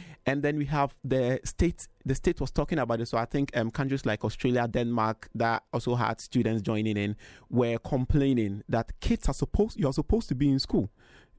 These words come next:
you know. So there, the, the state saw the need for the kids to be in school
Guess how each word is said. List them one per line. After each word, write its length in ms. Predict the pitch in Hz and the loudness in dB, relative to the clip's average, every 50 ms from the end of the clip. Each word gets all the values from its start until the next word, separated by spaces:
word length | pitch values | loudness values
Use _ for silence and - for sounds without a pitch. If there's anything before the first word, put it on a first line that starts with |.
| - _ _ - | -20 _ _ 0
you 100 | 131 143 | 2 2
know. 220 | 139 143 139 147 | 2 2 0 0
So 220 | 160 - 156 151 151 | 0 2 2 2 2
there, 420 | 139 185 190 190 185 180 185 196 - _ _ _ - - _ _ _ _ - | 2 2 2 2 2 0 -2 -4 -8 _ _ _ -20 -20 _ _ _ _ -4
the, 180 | 131 - 139 - | -2 -2 0 0
the 140 | 180 - 151 | 0 -2 -2
state 380 | 151 - - - 214 214 - - - - - _ _ _ _ _ _ _ _ - - | -2 -2 0 0 0 0 -2 -6 -10 -10 -12 _ _ _ _ _ _ _ _ -8 -4
saw 480 | - - - - 165 151 151 156 151 - - | -2 0 2 2 4 4 4 2 0 0 0
the 160 | 127 127 123 | 0 0 0
need 320 | 127 135 143 139 147 - | 2 2 2 2 0 0
for 100 | - - | -2 -2
the 100 | 131 123 | 0 0
kids 360 | - - - 160 147 - - - | -2 0 0 -2 0 -2 -4 -2
to 120 | - - | -2 -2
be 240 | 117 127 135 143 - - | 0 2 0 0 2 0
in 120 | 120 117 | 0 0
school 440 | - - - - 123 113 107 113 123 | 0 -2 0 0 2 2 0 -2 -4